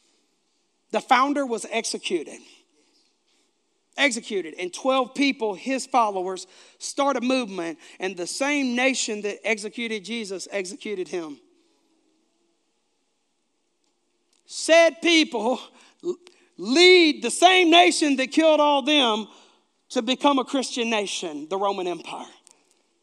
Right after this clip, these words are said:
Impossible.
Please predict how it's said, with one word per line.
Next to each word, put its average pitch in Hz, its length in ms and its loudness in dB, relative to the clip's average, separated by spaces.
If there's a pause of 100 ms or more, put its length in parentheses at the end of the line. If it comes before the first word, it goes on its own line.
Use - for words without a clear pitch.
(1800)
Impossible. 277 880 4